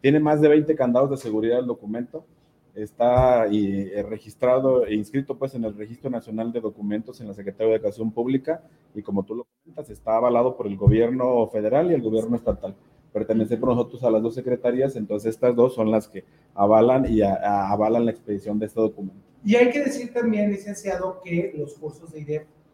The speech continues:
Speaker 2: son muy accesibles
Speaker 1: Así
Speaker 2: en
Speaker 1: es.
Speaker 2: cuanto al costo,
Speaker 1: Así
Speaker 2: que ese
Speaker 1: es.
Speaker 2: es el plus todavía.
Speaker 1: Así es, desde trescientos cincuenta, cuatrocientos pesos, mil quinientos, dos mil quinientos los diplomados. Entonces es accesible. Como estamos subsidiados, no quiere decir que nuestra capacitación sea de mala calidad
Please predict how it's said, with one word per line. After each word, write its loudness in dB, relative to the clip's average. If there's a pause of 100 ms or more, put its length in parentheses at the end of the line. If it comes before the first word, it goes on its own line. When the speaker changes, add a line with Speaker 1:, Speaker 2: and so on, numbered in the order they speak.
Speaker 2:
son -8
muy -4
accesibles -10
Speaker 1:
Así 2
Speaker 2:
en 6
Speaker 1:
es. 2
Speaker 2:
cuanto -2
al -8
costo, -4 (140)
Speaker 1:
Así 4
Speaker 2:
que 6
ese 2
Speaker 1:
es. 2
Speaker 2:
es -14 (280)
el 0
plus 4
todavía. 4
Speaker 1:
Así 4
es, 4
desde -2
trescientos -2
cincuenta, -2
cuatrocientos -4
pesos, -2 (340)
mil -2
quinientos, 2
dos 0
mil 0
quinientos -2
los 0
diplomados. -2 (300)
Entonces 0
es -2
accesible. -2
Como -4
estamos 2
subsidiados, 2
no 0
quiere 4
decir -4
que -6
nuestra -6
capacitación -6
sea 4
de -2
mala 0
calidad 0